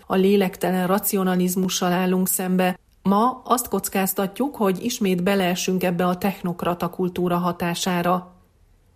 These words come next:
Amikor az ember puszta anyaggá alacsonyodik,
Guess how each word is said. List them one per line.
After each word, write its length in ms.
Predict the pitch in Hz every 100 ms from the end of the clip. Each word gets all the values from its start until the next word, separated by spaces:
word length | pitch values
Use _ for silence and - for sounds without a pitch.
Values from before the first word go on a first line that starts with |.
| _
Amikor 460 | - 180 180 185
az 220 | 180 180 208
ember 420 | 220 196 185 -
puszta 340 | 226 - -
anyaggá 460 | - 202 180 175 180
alacsonyodik, 800 | 190 196 190 196 190 185 190